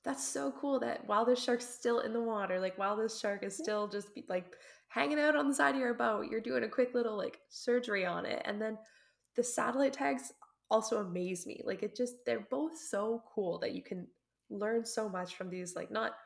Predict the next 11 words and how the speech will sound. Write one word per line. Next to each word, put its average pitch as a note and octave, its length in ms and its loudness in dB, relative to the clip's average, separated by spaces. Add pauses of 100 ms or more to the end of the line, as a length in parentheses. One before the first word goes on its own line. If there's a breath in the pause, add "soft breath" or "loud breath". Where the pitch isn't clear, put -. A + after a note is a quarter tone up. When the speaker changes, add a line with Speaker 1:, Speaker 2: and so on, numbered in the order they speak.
(280 loud breath)
Speaker 1:
simple, - 680 -2
but, - 160 0
like, - 260 -2 (440)
these A#3+ 180 -4
aren't B3+ 360 -2
big G3 420 -2
mechanisms. - 680 -8
Like, G3+ 140 -4
these A3 240 -6
are - 80 0
Speaker 2:
Yeah. F#4 300 0